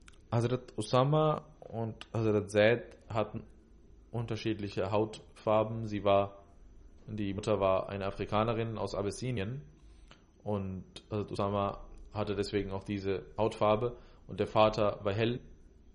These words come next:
äh, der Sohn hatte die Hautfarbe der Mutter übernommen.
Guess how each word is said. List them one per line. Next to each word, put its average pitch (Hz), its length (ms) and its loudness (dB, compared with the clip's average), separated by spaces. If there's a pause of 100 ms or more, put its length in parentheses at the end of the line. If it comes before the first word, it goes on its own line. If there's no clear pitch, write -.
(280)
äh, 98 420 -2
der 98 200 -2
Sohn 101 240 -2
hatte 98 180 -4
die 92 100 -2
Hautfarbe 92 500 0
der 90 120 -2
Mutter 104 400 -4 (840)
übernommen. 107 440 -4